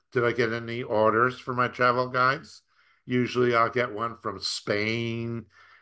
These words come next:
or England or Texas. Uh, but here is the only one order while I was gone,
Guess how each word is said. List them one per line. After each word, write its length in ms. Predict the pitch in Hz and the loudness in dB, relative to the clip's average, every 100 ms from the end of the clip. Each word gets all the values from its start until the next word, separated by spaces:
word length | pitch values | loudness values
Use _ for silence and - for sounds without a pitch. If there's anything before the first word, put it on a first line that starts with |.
| _ - | _ -2
or 460 | 95 90 95 104 | 0 2 2 -2
England 960 | 127 117 117 117 117 117 117 117 113 113 | -2 -2 0 -2 0 0 0 0 0 2
or 240 | 107 104 | 2 2
Texas. 800 | 104 135 - - 113 98 - - _ - - _ _ _ _ 123 | 0 -2 -2 -6 -8 -8 -8 -16 _ -20 -20 _ _ _ _ -2
Uh, 300 | 110 110 104 | 2 2 4
but 240 | 113 107 | 2 0
here 220 | 120 127 | 4 4
is 160 | 123 123 | 4 2
the 120 | 120 | 0
only 300 | 113 135 131 | 2 0 0
one 240 | 123 139 180 | 0 2 2
order 500 | 143 117 107 120 131 | 2 2 2 0 -2
while 180 | 104 104 | -4 -2
I 40 | |
was 200 | 107 104 | -4 -8
gone, 420 | 98 92 95 104 | -12 -4 -4 -4